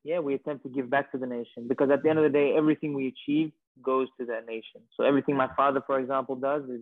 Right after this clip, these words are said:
listed under the nation he achieved it in. So, yeah, there was difficulty, um,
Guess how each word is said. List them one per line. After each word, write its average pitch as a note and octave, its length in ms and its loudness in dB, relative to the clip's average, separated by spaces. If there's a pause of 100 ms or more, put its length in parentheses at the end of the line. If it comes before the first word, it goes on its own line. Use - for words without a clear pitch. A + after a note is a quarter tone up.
listed C3 340 -4
under B2 240 -4
the A#2+ 100 -8
nation A#2+ 460 -12
he A#2 220 -20
achieved A#2+ 340 -6
it A#2 80 -16
in. A#2 100 -16 (100)
So, C3 280 2 (960)
yeah, C#4 100 6
there G#3+ 160 6
was G#3+ 200 4
difficulty, G3+ 680 -2 (500)
um, C#3+ 500 -4